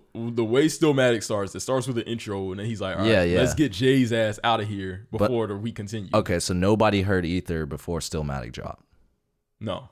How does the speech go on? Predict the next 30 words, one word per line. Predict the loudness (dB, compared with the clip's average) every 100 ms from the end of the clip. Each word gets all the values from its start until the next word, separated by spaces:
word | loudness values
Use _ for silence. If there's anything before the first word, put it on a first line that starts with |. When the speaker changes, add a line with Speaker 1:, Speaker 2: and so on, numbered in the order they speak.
| -6
Speaker 2:
Okay, | -6 -6 -12 -8
that's | -6 -4 -6
what | -10
I'm | -10
trying | -12 -18 -18
to | -18
get | -20
at. | -20 _ _ -6
Speaker 1:
Unless | 0 0 0
you | 0
got | 0 -2
the, |
like, | -10 -10
the | -14
leaked | -12 -14 -12
version | -14 -14 -16 -8
Speaker 2:
Yeah. | -6 -4 -6 -12 -14
Speaker 1:
before | -16 -10 -10
retail. | -6 -4
Speaker 2:
Okay, | -4 -4
Speaker 1:
But | -6 -6
yeah, | -4
Speaker 2:
okay. | -4 -4 -4
Speaker 1:
Ether, | 0 0
Speaker 2:
That | 0
makes | -2 -6 -8
sense | -10 -10 -10
now. | -12 -8
Speaker 1:
Ether | -6 -4 -4
dropped | -2 -2 -2 -6